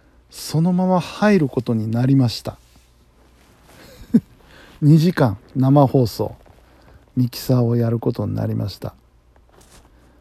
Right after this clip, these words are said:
まあ、ボスの番組なのでね、楽しみは楽しみなんですけどね。うん。どうなりますことやら。<laughs> 初めて、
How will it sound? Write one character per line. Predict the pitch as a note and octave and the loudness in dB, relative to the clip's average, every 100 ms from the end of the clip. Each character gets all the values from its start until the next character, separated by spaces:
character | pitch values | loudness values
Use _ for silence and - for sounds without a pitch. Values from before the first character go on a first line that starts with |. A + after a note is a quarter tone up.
| _ _ _ _ - | _ _ _ _ -6
ま | D3 | 0
あ、 | |
ボ | B2 A3+ | 2 2
ス | G#3 | 2
の | B2+ | 2
番 | B2+ B2+ | 2 2
組 | C3+ | 2
な | C#3 | 2
の | B2+ A#2 | 0 -2
で | - | -4
ね、 | - G#2+ G2+ - | -4 -4 -8 0
楽 | A3 B3+ | 4 4
し | - | 6
み | B3 | 6
は | C3+ | 6
楽 | A2+ B2+ | 4 0
し | A2+ | 2
み | C#3+ | 2
な | A#2 | 2
ん | G2 | -2
で | G2+ | -6
す | - | -8
け | - | -8
ど | - | -6
ね。 | A#2 G2 - _ _ _ _ _ - | -4 -6 -10 _ _ _ _ _ -4
う | |
ん。 | A#2 G#2 F2+ F2+ - _ _ _ _ _ _ _ _ - - - - - - - _ | -4 -4 -8 -12 -18 _ _ _ _ _ _ _ _ -20 -20 -20 -20 -20 -20 -20 _
ど | C#3+ A#2+ C#3+ | -4 4 4
う | A#2+ | 4
な | A2+ | 2
り | B2 | 0
ま | A#2+ | 0
す | - | -4
こ | - | -6
と | A2+ | -6
や | G2+ | -6
ら。 | G2+ - - - - - F3 - - | -6 -6 2 4 4 2 -6 -10 -20
<laughs> | - - - - - - - - | -20 -20 -20 -20 -20 -20 -20 -2
初 | G3+ A#3+ | 4 8
め | C#4 | 8
て、 | E3+ C#3 B2 | 8 6 4